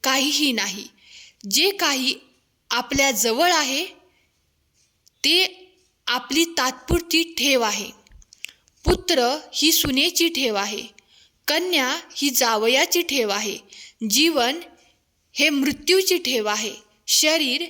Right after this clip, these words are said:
हे स्मशानाची ठेव आहे. एक ना एक दिवस प्रत्येकाला दिसेल की तुमचा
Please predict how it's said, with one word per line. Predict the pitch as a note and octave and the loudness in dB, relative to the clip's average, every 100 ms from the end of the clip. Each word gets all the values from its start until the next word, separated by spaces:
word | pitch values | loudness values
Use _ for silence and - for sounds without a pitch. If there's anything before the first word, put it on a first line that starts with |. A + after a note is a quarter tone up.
| - | -8
हे | C#4+ D#4+ | -2 -2
स्मशानाची | D#4 D4 A#3+ A#3 D4 D4+ D4+ D4 E4+ | 0 0 0 0 0 0 -2 -2 -2
ठेव | E4+ B3+ G#3+ | -2 -2 -2
आहे. | G3 G#3+ - - - - - - - - | -2 -4 -8 -12 -20 -20 -20 -20 -10 -2
एक | D4 E4+ | -2 -2
ना | D#4+ C#4 | -2 0
एक | A#3 G#3 | 0 -2
दिवस | G#3+ C4 A3 A3 - _ _ _ - | -4 -2 -2 -2 -6 _ _ _ -2
प्रत्येकाला | C#4+ C#4+ F#4+ F#4 D4 C4 A3 | -2 0 -2 0 0 -2 -4
दिसेल | G#3+ - G#3+ - - _ _ - | -4 -4 -4 -6 -14 _ _ -4
की | B3+ | -4
तुमचा | B3+ C#4+ C4 B3+ - F4 F#4 | -2 -2 0 0 0 2 0